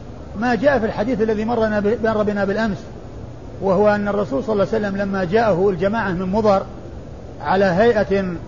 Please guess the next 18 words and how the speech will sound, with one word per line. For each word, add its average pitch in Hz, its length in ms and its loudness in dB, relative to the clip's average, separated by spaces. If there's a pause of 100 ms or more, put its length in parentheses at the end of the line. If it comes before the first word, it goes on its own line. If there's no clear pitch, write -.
(480)
مؤثرة، 208 600 4 (580)
وتأثر 208 680 0
رسول 220 220 0
الله 196 140 2
صلى 190 80 -6
الله 208 120 -2
عليه - 0 -
وسلم 202 160 -4
مما 202 140 0
رآه 196 380 2
من 185 140 -6
أحوالهم 202 600 2 (680)
ووجوههم 196 1400 2
وملابسهم 190 880 2 (880)
وظهور 185 600 4 (2250)
الفاقة 208 500 2
الشديدة 196 680 -4
عليهم 220 480 2